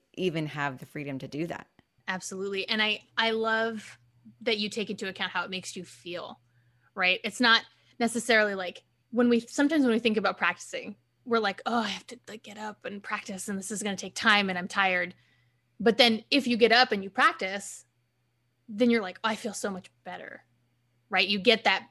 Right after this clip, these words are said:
Speaker 2: that burst of energy, you feel better. And so what you're looking at is it, it's how to make the first part less poopy. I'm going with, uh,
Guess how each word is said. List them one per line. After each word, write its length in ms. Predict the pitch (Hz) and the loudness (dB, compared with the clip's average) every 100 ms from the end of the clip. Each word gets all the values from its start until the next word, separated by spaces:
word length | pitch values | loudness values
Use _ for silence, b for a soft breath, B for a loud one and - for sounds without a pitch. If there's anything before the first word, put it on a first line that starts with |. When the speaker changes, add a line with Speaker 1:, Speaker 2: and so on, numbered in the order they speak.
| 190 | -2
Speaker 2:
that 200 | 214 - | -2 0
burst 260 | 202 196 | -4 -4
of 100 | 196 220 | -8 0
energy, 680 | 254 254 220 226 220 208 b b | 4 4 4 2 0 -2 b b
you 140 | 214 208 | -8 -6
feel 480 | - - 247 254 226 | -8 0 6 6 8
better. 480 | 208 196 180 185 - _ _ _ _ _ | 4 4 0 -6 -12 _ _ _ _ _
And 120 | 226 | 0
so 280 | 226 226 - - _ - | 4 4 2 -6 _ 0
what 240 | 240 226 | 4 4
you're 100 | 214 | 4
looking 340 | 220 240 240 | 4 4 2
at 140 | 208 196 | 2 0
is 140 | 196 | 0
it, 260 | 208 190 - _ _ _ | -2 -2 -6 _ _ _
it's 160 | 240 226 | -4 4
how 120 | 254 | 6
to 60 | 262 | 8
make 200 | 254 247 | 6 2
the 60 | |
first 300 | 233 254 240 | 2 2 2
part 260 | - 240 233 | 2 0 2
less 460 | 220 233 - - - _ _ _ _ _ _ - | 0 0 -2 -8 -12 _ _ _ _ _ _ 0
poopy. 480 | 247 262 302 311 _ | 0 2 -2 -4 _
I'm 100 | 226 | -4
going 220 | 214 214 214 | 0 2 0
with, 120 | 202 _ - 226 | -4 _ -12 -4
uh, 300 | 214 208 | -4 -4